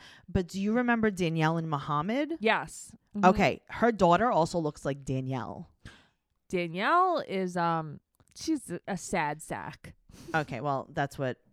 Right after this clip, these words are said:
Speaker 1: her daughter looks like. So they, okay, they're in the car.
Speaker 2: Mm-hmm.
Speaker 1: They all look like they're driving to be executed.
Speaker 2: <laughs> That's the thing. Okay. Nobody
Speaker 1: <laughs>
Speaker 2: talks. Nobody smiles.
Speaker 1: And that, her daughter, oh my
Speaker 2: Uh-huh.
Speaker 1: God.
Speaker 2: Yeah.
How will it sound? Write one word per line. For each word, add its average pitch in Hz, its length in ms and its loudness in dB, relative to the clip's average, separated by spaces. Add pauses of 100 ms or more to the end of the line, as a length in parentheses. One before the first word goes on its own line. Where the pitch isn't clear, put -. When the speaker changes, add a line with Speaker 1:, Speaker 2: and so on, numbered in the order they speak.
(200)
Speaker 1:
her 127 160 -12
daughter 113 260 -8
looks - 220 -14
like. 127 160 -8
So 165 380 6 (520)
they, 254 320 8
okay, 190 300 0
they're 190 120 2
in 254 220 0
the 349 80 2
car. - 580 -6
Speaker 2:
Mm-hmm. 190 300 -10 (580)
Speaker 1:
They 208 220 6
all 170 280 4
look 254 140 -4
like 294 160 -4
they're 202 140 -4
driving 147 420 -4
to - 80 -16
be 175 200 -8
executed. - 760 -12 (120)
Speaker 2:
<laughs> - 100 -14
That's 427 280 2
the - 60 -8
thing. 339 220 -2
Okay. - 420 0 (260)
Nobody 403 460 -2
Speaker 1:
<laughs> 370 60 0
Speaker 2:
talks. 359 360 2
Nobody 294 380 0
smiles. 208 880 -2
Speaker 1:
And 226 160 6
that, 226 180 6
her 247 280 2
daughter, 175 680 0 (720)
oh 247 300 12
my 202 300 6
Speaker 2:
Uh-huh. 240 120 4
Speaker 1:
God. 113 580 4
Speaker 2:
Yeah. 202 420 4